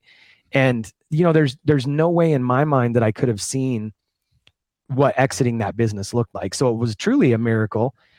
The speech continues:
And it was, eh, there was a couple things that happened along the way that, again, I, one day I got a call from K P M G, one of the biggest accounting firms in the, in the land. I, I think that's their initials. And they're like, "Hey, first off, this is not a joke. <laughs> I'm so-and-so from K P M G or whatever." And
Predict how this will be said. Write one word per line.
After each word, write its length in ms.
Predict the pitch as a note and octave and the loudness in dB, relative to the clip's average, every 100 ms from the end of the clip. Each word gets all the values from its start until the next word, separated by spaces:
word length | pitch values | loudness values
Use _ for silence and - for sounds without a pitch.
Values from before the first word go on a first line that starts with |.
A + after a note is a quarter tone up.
| _ _ | _ _
And 140 | D3 C#3+ | 0 2
it 80 | C#3 | 2
was, 320 | C#3 A#2+ - | 2 0 -4
eh, 100 | C#3+ | 0
there 140 | C#3 C3+ | 2 2
was 100 | B2 | 2
a 60 | |
couple 260 | A#2+ F3 D#3+ | 0 0 0
things 240 | D#3 C#3 | 0 0
that 80 | A#2+ | -2
happened 320 | A2 B2+ C3 | 0 0 0
along 240 | A#2+ A#2+ A#2 | 2 0 0
the 60 | |
way 160 | A#2 B2+ | 2 2
that, 120 | B2+ | 2
again, 220 | A2 D3+ | 2 2
I, 160 | C3 D3 _ _ _ - | 2 0 _ _ _ -2
one 180 | E3 | 2
day 80 | F#3+ | 4
I 80 | F3 | 4
got 100 | E3 | 2
a 60 | C3+ | 2
call 200 | D#3+ D#3+ | 2 2
from 200 | C#3+ A#2+ | 0 -2
K 200 | D3 C#3 | 0 0
P 180 | - | 0
M 120 | C3 A2+ | -2 0
G, 220 | B2+ D3 | -2 0
one 120 | A#2+ | 0
of 60 | A2 | -2
the 80 | |
biggest 380 | G#2 A#2+ A2+ - - | 0 0 0 -4 -8
accounting 400 | A2+ C3+ D3 B2 | -4 -2 -2 -4
firms 300 | A#2+ A2+ A2+ | -6 -6 -6
in 80 | |
the, 160 | A2 G#2 - - | -6 -8 -8 -8
in 140 | A2+ | -4
the 80 | A2 | -2
land. 320 | A#2+ E3 C3 | 0 0 0
I, 100 | A2+ A2+ | -2 -4
I 40 | |
think 200 | C3+ B2+ | -8 -6
that's 180 | G2+ - | -8 -6
their 240 | G2+ F#2 - | -10 -10 -14
initials. 460 | G#2 G2+ A2 A2 | -10 -8 -6 -6
And 120 | G#2+ G#2 - - - - _ - | -8 -12 -20 -20 -20 -20 _ 0
they're 160 | D#3 | 2
like, 180 | D3+ C3 | 4 4
"Hey, 280 | E3+ D#3+ D#3 | 4 4 2
first 300 | - F3 - | 2 0 2
off, 200 | D#3 C#3+ | 2 2
this 160 | D3+ C#3 | -2 -2
is 100 | C3 | 0
not 160 | C#3 | 0
a 60 | B2+ | 2
joke. 420 | B2+ C3 B2 - - _ - | 2 0 0 -6 -20 _ -8
<laughs> 160 | G2+ | -2
I'm 540 | B2+ - A#2+ C3+ B2 - _ | -2 0 0 0 -2 -8 _
so-and-so 540 | - C#3+ C3 B2 B2+ B2+ | -4 -2 -2 0 0 0
from 320 | C3 A#2+ A#2+ | -2 -4 -2
K 180 | C3+ B2+ | -2 0
P 160 | B2+ | -2
M 100 | A#2 | -2
G 220 | A2 B2+ | -2 0
or 60 | A#2+ | 0
whatever." 380 | A#2+ B2 B2 A#2+ | 2 2 2 0
And 140 | G#2+ | -4